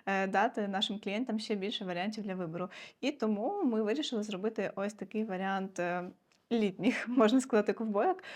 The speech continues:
розширити діапазон, ем, пори року, коли можна взувати це взуття. І це якраз ідеальний варіант, починаючи з теплого,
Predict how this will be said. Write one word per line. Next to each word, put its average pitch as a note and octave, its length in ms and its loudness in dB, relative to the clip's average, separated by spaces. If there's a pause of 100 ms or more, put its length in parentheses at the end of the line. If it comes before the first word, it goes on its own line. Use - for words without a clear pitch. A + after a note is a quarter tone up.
(120)
розширити A3 720 4
діапазон, G#3 840 2 (260)
ем, F#3+ 840 0 (580)
пори G#3 300 4
року, - 400 2
коли G#3+ 240 2
можна A3 280 0
взувати F#3+ 380 -2
це F#3 120 -4
взуття. F3+ 460 -6
І F#3+ 140 -2
це A3+ 180 0
якраз A3+ 360 -2
ідеальний G3+ 420 0
варіант, G3 460 0
починаючи F#3+ 720 -2
з F#3+ 60 -10
теплого, F#3+ 600 2